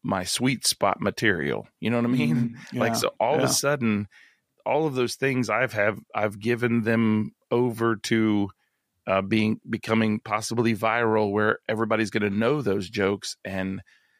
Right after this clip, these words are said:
Speaker 1: I've gotta fill the time that I, I'm given with just as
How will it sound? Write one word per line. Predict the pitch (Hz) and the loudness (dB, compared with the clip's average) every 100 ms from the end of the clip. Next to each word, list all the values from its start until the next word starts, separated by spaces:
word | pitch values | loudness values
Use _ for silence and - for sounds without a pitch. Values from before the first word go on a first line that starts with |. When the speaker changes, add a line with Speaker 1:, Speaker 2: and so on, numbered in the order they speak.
| _ _ | _ _
Speaker 1:
I've | 101 110 | -6 -2
gotta | 110 95 | -4 -4
fill | - 139 127 | -6 -2 -2
the | 110 | -4
time | - 135 127 107 107 113 107 _ _ - | -4 -2 2 2 2 -2 -4 _ _ -2
that | 101 | 0
I, | 107 107 - | 0 -2 -4
I'm | 104 | -4
given | 104 127 113 104 98 _ - | 0 0 0 -2 -4 _ -2
with | 117 - - | -2 -2 -4
just | 127 117 - | 0 0 2
as | 120 | 0